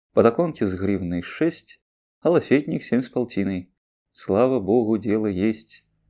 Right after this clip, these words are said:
только силы бы хватило, да понятия дал Бог. А то всю бы недоимку заплатить я скоро б мог.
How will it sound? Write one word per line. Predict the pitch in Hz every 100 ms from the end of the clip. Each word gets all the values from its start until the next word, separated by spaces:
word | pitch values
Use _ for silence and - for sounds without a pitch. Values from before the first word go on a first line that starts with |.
| _ _
только | - 120 -
силы | 120 - 123 131
бы | 117
хватило, | - 113 117 113 92 85 _ _ _ _
да | - 113
понятия | 113 95 104 -
дал | 104 101
Бог. | 95 82 - _ _ _ _ _ _ _
А | 120
то | 110
всю | - 143 156
бы | 143
недоимку | 139 120 113 135 127
заплатить | 110 110 98 - 131
я | 107
скоро | - - 160 139
б | -
мог. | 95 98 101 -